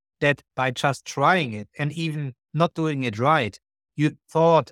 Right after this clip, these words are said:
about it in some way, you listed already your tools,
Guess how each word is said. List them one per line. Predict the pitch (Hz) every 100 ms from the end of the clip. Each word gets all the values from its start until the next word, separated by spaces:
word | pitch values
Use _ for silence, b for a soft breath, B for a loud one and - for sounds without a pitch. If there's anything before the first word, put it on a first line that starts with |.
| -
about | 123 127 113 113
it | 104 - _
in | 120
some | 120 123 113
way, | 143 185 190 -
you | 127
listed | 127 175 - 156
already | 131 123 120 113
your | 110
tools, | - 190 170 123